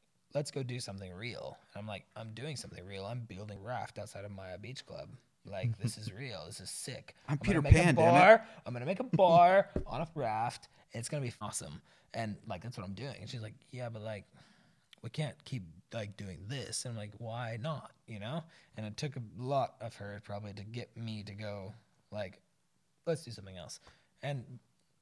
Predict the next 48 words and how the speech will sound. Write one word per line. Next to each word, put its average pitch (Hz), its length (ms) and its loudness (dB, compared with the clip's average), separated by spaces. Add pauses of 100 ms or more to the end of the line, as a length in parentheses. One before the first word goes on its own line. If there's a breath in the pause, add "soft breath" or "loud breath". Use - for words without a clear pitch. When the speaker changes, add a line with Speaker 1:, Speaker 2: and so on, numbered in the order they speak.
(220)
Speaker 1:
if 113 120 -6
somebody 143 340 -4
can 127 140 -6
convince 123 720 -8
me 107 340 -8 (180)
of 107 120 -14
something, - 520 -14 (580)
Speaker 2:
That's - 140 -10
great. 98 420 -2
That 151 100 0
means 147 60 4 (100)
Speaker 1:
Yeah, - 60 -2
Speaker 2:
something. 92 320 0
Speaker 1:
that's, 98 260 10
Speaker 2:
That's 131 160 8
Speaker 1:
you, 165 60 4
Speaker 2:
serious. 127 400 12
Speaker 1:
you 220 60 8
know 254 120 12
what 247 140 12
I 180 60 8
mean? 214 380 6
Like, 175 380 8
I'm 180 140 4
pretty 208 260 4
kinda 160 240 0
stuck 160 260 0
in 143 80 -4
my 131 120 -2
ways 151 300 2
of 123 120 -4
doing 127 300 -4
things 120 180 -8
that 117 140 -6
I - 40 -2
wanna 117 240 -6
do. 120 300 -6
And 110 180 -6 (540 soft breath)
for 156 160 2
her 156 160 8
to 147 80 2
be 131 120 0
able 131 120 -2
to 120 80 -6
do 131 240 -2
that 113 220 -2
was, 107 180 -8
like, 104 260 -4